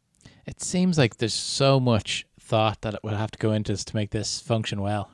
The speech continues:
right? There's, like, like you're saying, the, the wind, uh,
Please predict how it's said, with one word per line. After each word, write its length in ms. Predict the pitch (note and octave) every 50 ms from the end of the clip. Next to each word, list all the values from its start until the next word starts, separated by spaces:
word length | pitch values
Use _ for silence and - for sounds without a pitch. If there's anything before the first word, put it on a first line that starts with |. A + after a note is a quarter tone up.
| -
right? 100 | - G#2+
There's, 400 | - A2 G#2+ G#2 G2 G2+ G2+ - - -
like, 220 | A2 G#2 - - -
like 200 | - A2 G2+ F#2+
you're 60 | G2+
saying, 260 | - A2 G#2 G#2 G2+
the, 240 | G#2 G2+ G2 G2 - - - - - - - - - - _ _
the 100 | A#2+ A2
wind, 520 | G#2 A2+ A2+ A2 A2 G2+ G2+ - - - -
uh, 400 | G#2+ G2+ G2 G2 G2 G2 F#2+ F#2+